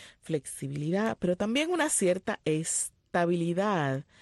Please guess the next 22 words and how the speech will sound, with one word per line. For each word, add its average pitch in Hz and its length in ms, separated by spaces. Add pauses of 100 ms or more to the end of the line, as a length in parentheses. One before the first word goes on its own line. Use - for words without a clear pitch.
(340)
para 208 240
que 196 320
la 190 220
relación 214 640
pueda 202 260
ser 220 320
de 226 240
alguna 226 640
manera 226 480 (220)
predecible. 160 1120 (640)
Relacionarse 208 640
con 202 340
alguien 165 800 (400)
que 165 160
vive 190 320
episodios 170 600
de 156 120
manía 143 720 (280)
y 165 200 (100)
o 127 240
episodios 143 640 (180)
depresivos 185 800